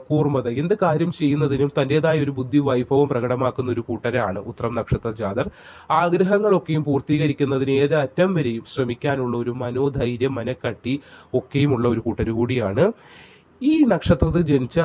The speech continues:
ആളുകൾ എല്ലാ മാസവും തു-, ഭവനത്തിന് അടുത്തുള്ള അയ്യപ്പ ക്ഷേത്ര ദർശനം നടത്താനായി ശ്രമിച്ചാൽ വളരെയേറെ പുണ്യമാണ്. പക്ഷേ ഈ മണ്ഡലകാലത്തിലെ കാര്യം പറയുമ്പോൾ ഈ മണ്ഡലകാലത്തിൽ നിങ്ങൾ ശബരിമല ദർശനം നടത്തിയാൽ ഒരു വർഷക്കാലത്തേക്ക് നിങ്ങൾക്ക് വളരെയേറെ നേട്ടവും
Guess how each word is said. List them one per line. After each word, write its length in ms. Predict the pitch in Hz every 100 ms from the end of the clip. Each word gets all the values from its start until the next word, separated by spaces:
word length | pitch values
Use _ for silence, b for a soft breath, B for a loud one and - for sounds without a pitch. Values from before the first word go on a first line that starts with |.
| -
ആളുകൾ 420 | 120 117 120 143
എല്ലാ 400 | 135 143 156 196
മാസവും 540 | 233 214 196 - 214 262 - _ _ _ -
തു-, 280 | 143 139 131
ഭവനത്തിന് 440 | 147 143 147 160
അടുത്തുള്ള 480 | 143 123 - 170 120
അയ്യപ്പ 340 | - 117 127
ക്ഷേത്ര 260 | 127 - 135
ദർശനം 360 | 135 117 135 127
നടത്താനായി 500 | 123 107 120 120 117
ശ്രമിച്ചാൽ 640 | - 113 110 117 - 131
വളരെയേറെ 500 | 143 104 107 139 139
പുണ്യമാണ്. 600 | 151 - 123 127 117 117 190 B B -
പക്ഷേ 180 | - 220
ഈ 40 |
മണ്ഡലകാലത്തിലെ 800 | 214 165 170 202 208 208 190 190
കാര്യം 320 | 175 143 147
പറയുമ്പോൾ 500 | 143 127 123 127 190 B B B
ഈ 260 | 131 156 240 -
മണ്ഡലകാലത്തിൽ 800 | 107 120 123 135 131 123 120 151
നിങ്ങൾ 180 | 139 123
ശബരിമല 500 | - 127 101 139 139
ദർശനം 400 | 131 - - 131
നടത്തിയാൽ 520 | 123 113 - 117 151 180
ഒരു 160 | 127 151
വർഷക്കാലത്തേക്ക് 1300 | 139 - - 165 160 135 120 123 123 139 135 165
നിങ്ങൾക്ക് 360 | 127 120 113 143
വളരെയേറെ 600 | 127 113 123 160 135 127
നേട്ടവും 440 | 120 120 110 131